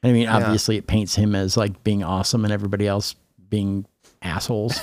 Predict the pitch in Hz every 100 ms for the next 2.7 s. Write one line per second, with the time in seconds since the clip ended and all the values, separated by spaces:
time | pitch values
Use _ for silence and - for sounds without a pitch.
0 | 139 123 110 110 - 139 117 110 107 147
1 | - - - 175 - 156 - 156 - _
2 | _ _ - - - 151 95